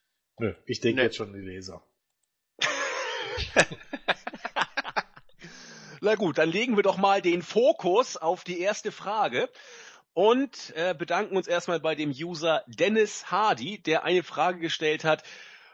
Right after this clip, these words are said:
Speaker 3: Ach Gott, allein darüber könnte man schon ganze Bibliotheken vollschreiben. Wir versuchen's trotzdem mal, ähm, zu dritt in gebührender Zeit zu erörtern. Denn Dennis fragt, was ist eure Meinung zum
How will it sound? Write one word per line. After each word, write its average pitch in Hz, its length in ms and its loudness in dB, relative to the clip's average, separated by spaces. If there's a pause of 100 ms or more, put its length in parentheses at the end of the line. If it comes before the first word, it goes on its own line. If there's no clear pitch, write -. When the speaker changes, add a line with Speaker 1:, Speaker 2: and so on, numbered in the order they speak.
Speaker 3:
Ach - 160 2
Gott, 147 200 6
allein 160 240 0
darüber 135 360 0
könnte 135 280 -4
man 127 220 2
schon 123 340 0 (180)
ganze 175 560 2
Bibliotheken 208 640 0
vollschreiben. 120 640 0
Wir 160 80 -2
versuchen's 160 460 -6
trotzdem 156 400 -4
mal, 131 260 0 (440)
ähm, 123 360 2
zu - 160 -6
dritt 123 480 -2 (240)
in 127 120 4
gebührender 120 400 4
Zeit 107 280 -2
zu 123 160 0
erörtern. 113 460 2
Denn 180 360 4 (200)
Dennis 233 380 0
fragt, - 440 -14 (420)
was - 240 4
ist - 240 -10
eure 185 300 0
Meinung 101 480 -2
zum 185 300 2